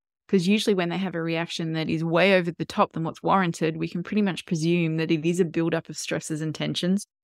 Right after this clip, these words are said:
from somewhere else or even past traumas. So it's in those moments where we need to, we need to be the compassionate, emotionally aware adult. And so when we can be curious to be like, "Hmm, I wonder what's going on here."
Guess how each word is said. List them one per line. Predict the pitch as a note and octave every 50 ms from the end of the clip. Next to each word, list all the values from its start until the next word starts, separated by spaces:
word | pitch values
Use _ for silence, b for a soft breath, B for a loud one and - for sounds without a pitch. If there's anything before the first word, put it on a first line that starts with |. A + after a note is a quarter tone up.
| _ _ _ _
from | - F#3+ F3+
somewhere | E3 - F3 D#3+ D#3+ D#3+ D#3 D#3 D#3
else | D3+ - F3+ G#3+ G#3 - -
or | F3 D#3+
even | - - E3 D#3+ D#3+ D#3
past | D#3+ - E3 D#3 D#3 - -
traumas. | - D#3+ D#3 D3+ D#3 E3+ F3+ G3+ - - _ _ _ _ _ _ _ _ _ b b b
So | - - A#3 A3+ A3 A3+ - -
it's | - G#3 -
in | - A3 G#3+
those | G#3+ G#3 G3
moments | G3+ G#3+ B3 C4 B3 G3 E3 E3 - -
where | F3+ E3+
we | E3 F#3 F3+
need | F3+ F3 F3 F3+ F#3 F#3+ -
to, | - - F#3+ - - - _
we | - F3+ E3+ F#3 G3 G#3+ A3+
need | A3 G3 F3 -
to | - F#3
be | - E3+ E3
the | E3+ D#3+
compassionate, | - - E3+ E3+ - - D#3+ - - - E3 D#3+ - - _ _ _ - -
emotionally | E3 E3 D#3 D#3+ D#3+ D#3+ - - F3+ F3
aware | D#3+ D3+ D3+ D#3 - -
adult. | - C4+ D4+ D#4+ A#3 E3+ F3 - - _ _ _ _ _ _ _ _ _ -
And | - G#3+ G#3
so | - A#3 A3
when | G3+ A3+ A#3 A#3
we | A#3 A#3+ A#3 A3
can | - - A#3 A3 G#3 G#3 G3+ - -
be | F#3+ G3 G3+
curious | F#3 - - - - A3+ A#3+ C4 C#4 C4 G#3+ E3+ E3 E3+ F3 - -
to | - - F#3+
be | F3+ F#3 F3+
like, | F#3 F#3 F3 -
"Hmm, | - A3+ B3+ B3 A3 F#3+
I | F3 E3+
wonder | F3 F#3+ G3+ G3+ G#3
what's | F#3 F3+ - - -
going | - E3+ E3 E3 D#3+ -
on | - - E3+ F3+ G3
here." | G#3 - - F#3+ E3+ D#3+ D3+ D3 D3+